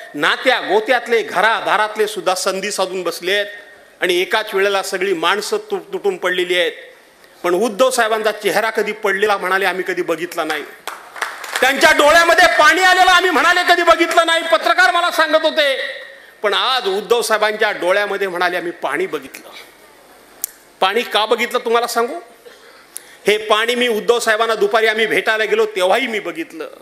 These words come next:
उद्धव साहेब सातत्यानं मला काहीही मी घाब-, झालेलं नाही किंवा मी हटलेलो नाही किंवा काही पर्वा करायचं कारण नाही असं वरवर करणे दाखवत होते.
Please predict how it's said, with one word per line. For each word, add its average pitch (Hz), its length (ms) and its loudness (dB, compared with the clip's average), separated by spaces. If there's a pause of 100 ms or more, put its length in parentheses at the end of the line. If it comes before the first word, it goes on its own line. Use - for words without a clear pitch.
(640)
उद्धव 190 360 0
साहेब 196 200 -2
सातत्यानं 208 760 -4
मला 208 220 0
काहीही 202 480 -2
मी 226 160 -2
घाब-, 180 520 -4
झालेलं 170 440 0
नाही 220 220 0
किंवा 240 160 -2
मी 220 120 0
हटलेलो 196 460 -2
नाही 196 300 0 (640)
किंवा 185 160 -2
काही 220 240 0
पर्वा 214 340 0
करायचं 214 340 -2
कारण 196 300 -4
नाही 202 120 0
असं 202 120 -4
वरवर 208 360 2
करणे 214 240 0
दाखवत 185 380 -2
होते. 208 340 -2